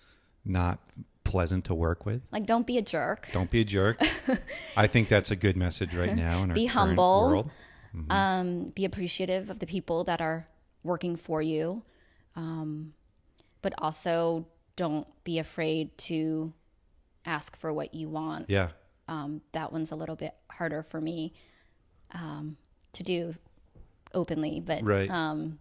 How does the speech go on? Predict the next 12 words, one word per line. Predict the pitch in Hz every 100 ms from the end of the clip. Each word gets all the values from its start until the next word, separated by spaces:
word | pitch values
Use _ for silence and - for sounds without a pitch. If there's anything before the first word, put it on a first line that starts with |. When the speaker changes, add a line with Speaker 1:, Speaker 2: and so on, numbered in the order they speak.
| -
Speaker 1:
I |
would | 113
agree. | 117 110 110 98 101 107
I, | 107 107
I |
concur | 101 107 92 104
completely. | - 90 101 92 87 80 _ -
Advocating | 113 117 - 107 98
for | 92 92
ourselves | 87 - 98 92
in | 92
these | 92 90 85 -